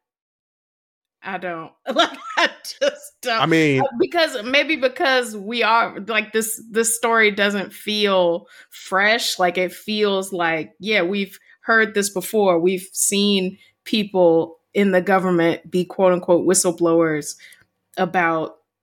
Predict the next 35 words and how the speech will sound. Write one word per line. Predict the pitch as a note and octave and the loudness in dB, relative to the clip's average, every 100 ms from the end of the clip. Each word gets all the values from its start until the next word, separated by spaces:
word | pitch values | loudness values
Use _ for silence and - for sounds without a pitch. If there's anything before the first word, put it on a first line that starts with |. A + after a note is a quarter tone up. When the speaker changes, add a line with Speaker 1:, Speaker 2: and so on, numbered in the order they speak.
| _ _ - - | _ _ -20 -6
Speaker 1:
extraterrestrials | G3 - F3 E3+ F#3 E3+ F3+ - F3 E3 D#3 D#3+ | -4 -2 -4 -2 0 2 2 2 4 4 2 0
and | D#3+ D#3 | -2 -2
the | |
government | D3 F3 D#3+ D#3+ - - _ | 0 0 0 -2 -2 -8 _
covering | - F3 E3+ D#3 D#3 | -4 -4 -2 -4 -6
up | D#3 - _ _ | -8 -10 _ _
having | E3+ E3 D#3 | -14 -12 -14
extraterre-, | D#3+ - - D#3+ _ _ - | -16 -20 -18 -20 _ _ -8
yeah, | D4 G3 | -4 -2
I | |
mean, | G3+ G#3 G3+ F#3 F#3 F#3 _ _ _ _ _ _ _ _ _ _ _ _ _ _ | -2 -4 -4 -6 -10 -16 _ _ _ _ _ _ _ _ _ _ _ _ _ _
Speaker 2:
<laughs> | - - - B4 | -4 -4 -2 -2
Speaker 1:
yeah. | C#4 A#3+ E3+ F#3 | 0 -2 -2 -4
Speaker 2:
You | B2 | 0
just, | E4+ E4+ E4 E4 D#4 D#4 | 2 2 2 2 0 2
you, | D#4 A3+ D4 | 0 0 -2
Speaker 1:
<laughs> | - | -4
Speaker 2:
you | - G3+ | -8 -6
really | D3+ B2 C#3 | 0 4 6
don't | C3+ B2+ | 4 2
care. | B2 C3 F2 - - _ _ _ _ - | 2 2 2 -4 -18 _ _ _ _ -4
Speaker 1:
I | A#3 | -2
don't | G3+ G3+ G#3 | 2 2 2
care. | G#3 G#3 F#3 E3 - - - - - | 0 0 0 -2 -10 -20 -20 -20 0
Yeah, | G3+ G3+ F3+ D#3+ - | 4 4 4 2 0
Speaker 2:
I, | |
I | |
don't | A#3 | 0
Speaker 1:
I | F3 | 2
Speaker 2:
know. | |
I | - | 2
Speaker 1:
don't. | F#3+ | 2
Speaker 2:
find | F#3+ F3+ E3+ | 2 2 2
it | |
interesting. | F#3+ G3+ C3+ B2 | 2 0 0 -2